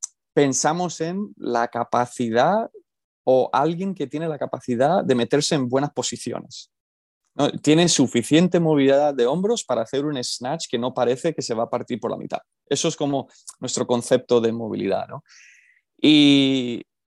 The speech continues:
y para mí la movilidad es una parte de, de un círculo muy, muy importante y muy gordo y tiene un,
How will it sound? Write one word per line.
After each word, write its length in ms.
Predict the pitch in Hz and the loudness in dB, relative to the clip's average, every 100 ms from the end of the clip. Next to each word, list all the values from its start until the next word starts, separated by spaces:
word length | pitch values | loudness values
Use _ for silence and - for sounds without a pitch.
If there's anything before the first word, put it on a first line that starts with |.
| - | -2
y 300 | 139 135 131 | 0 2 0
para 220 | 131 127 | -2 -4
mí 260 | 131 180 208 | -4 -6 -6
la 140 | 135 | -8
movilidad 560 | 143 139 131 135 165 190 - | -8 -6 -2 0 0 -2 -4
es 400 | 131 151 - - - | -2 -2 -6 -14 -8
una 280 | 143 139 | -4 -2
parte 400 | 135 147 147 175 | 0 -2 0 -2
de, 520 | 143 117 110 113 110 - | 2 2 2 0 -4 -10
de 280 | 113 110 117 | -6 -2 0
un 220 | 139 131 | -2 -4
círculo 680 | - 147 139 139 135 160 - | -2 0 0 2 4 4 2
muy, 440 | 131 131 135 131 | -2 -4 -2 -2
muy 260 | 123 123 135 | -4 -4 -4
importante 640 | 135 120 - 127 131 156 | -4 -6 -4 -6 -2 -2
y 80 | 135 | -2
muy 220 | 117 127 | -4 -4
gordo 360 | 120 123 143 135 | 0 0 0 -2
y 100 | 107 | -4
tiene 380 | 117 120 127 - | -8 -8 -10 -8
un, 560 | 120 120 117 110 110 | -8 -6 -8 -10 -16